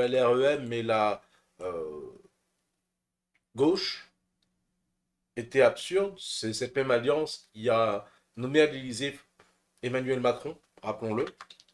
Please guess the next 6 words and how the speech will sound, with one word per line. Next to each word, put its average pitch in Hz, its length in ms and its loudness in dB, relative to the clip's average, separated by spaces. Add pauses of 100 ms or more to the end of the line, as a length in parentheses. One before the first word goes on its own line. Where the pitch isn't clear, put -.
(3500)
Et, 160 460 4
euh, 113 680 4
c'est - 160 -10
cette 135 260 -4
même 151 180 2
alliance, 143 720 2